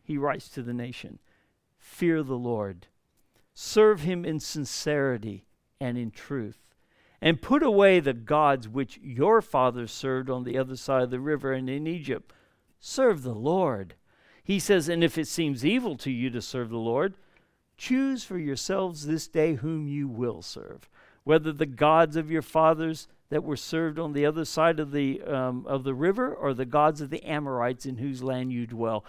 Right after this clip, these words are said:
He says, "We're living in a land of unbelievers." He says, "Make a choice." He says, "But as for me and my house, we will serve the Lord." On this Father's Day, men, and I know that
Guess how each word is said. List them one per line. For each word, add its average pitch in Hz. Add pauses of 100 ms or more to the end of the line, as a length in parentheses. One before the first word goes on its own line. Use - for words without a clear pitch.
(180)
He 190
says, 156
"We're 156
living 220
in 151
a 139
land 175
of 117 (140)
unbelievers." 156 (400)
He 175
says, 147
"Make 170
a 208
choice." - (880)
He 139
says, 120 (280)
"But 123
as 113
for -
me 127
and 107
my 135
house, 92 (840)
we 120
will 101
serve 98
the -
Lord." - (680)
On 147
this 151
Father's 139
Day, 120 (140)
men, 131
and 123
I 135
know 135
that 127